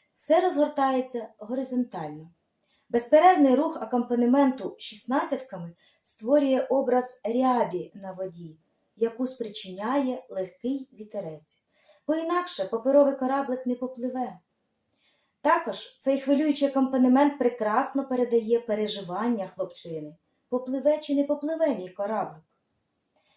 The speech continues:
Коли ми переживаємо, ми починаємо частіше дихати,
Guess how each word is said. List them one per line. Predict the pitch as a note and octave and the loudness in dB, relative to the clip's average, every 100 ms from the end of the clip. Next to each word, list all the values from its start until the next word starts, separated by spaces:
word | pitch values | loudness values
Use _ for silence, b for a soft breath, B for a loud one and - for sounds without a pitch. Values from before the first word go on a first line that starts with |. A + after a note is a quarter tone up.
| _ _ _ - | _ _ _ -8
Коли | G3 B3+ | 0 4
ми | A#3+ | 4
переживаємо, | A#3 G3 F#3 F3+ F#3 B3 G#3+ E3+ - | 4 0 -2 -4 -4 -2 -2 -6 -4
ми | C4+ | -2
починаємо | C#4 C#4+ C4+ C4 C4 B3+ | -2 -2 0 2 4 2
частіше | B3 A#3 D#4 - B3 | 0 -8 -10 -8 -6
дихати, | G#3+ A3 G3 F#3 F#3+ | -6 -8 -8 -10 -12